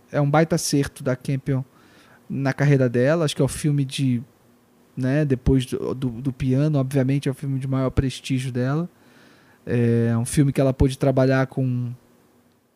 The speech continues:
com um orçamento robusto, é, ou robusto, pelo menos, pro que ela tá acostumada a trabalhar, assim.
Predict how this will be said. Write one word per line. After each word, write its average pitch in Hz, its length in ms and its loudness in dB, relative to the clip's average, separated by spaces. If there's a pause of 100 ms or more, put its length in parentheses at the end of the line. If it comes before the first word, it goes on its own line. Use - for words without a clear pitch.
(180)
com 143 140 4
um 139 80 4
orçamento 135 760 2 (300)
robusto, 156 800 6 (400)
é, 135 360 2
ou 170 160 10
robusto, 156 340 6
pelo 143 220 0
menos, 156 180 -2 (240)
pro 143 160 6
que - 100 0
ela 151 200 4
tá 147 100 2
acostumada 147 560 0
a 139 60 2
trabalhar, 135 580 0
assim. 143 340 -6